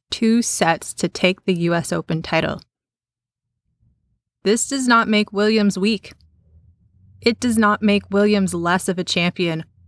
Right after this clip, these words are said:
or less skilled, or make her contributions to tennis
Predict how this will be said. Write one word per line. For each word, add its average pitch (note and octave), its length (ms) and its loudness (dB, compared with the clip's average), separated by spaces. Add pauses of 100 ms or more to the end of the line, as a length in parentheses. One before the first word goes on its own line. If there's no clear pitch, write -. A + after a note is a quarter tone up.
(140)
or G3 200 4
less F3 280 0
skilled, E3+ 520 -2 (1120)
or A#3+ 220 4
make A3 220 2
her G#3 120 2
contributions G3 840 0
to E3+ 100 -4
tennis F3 500 -2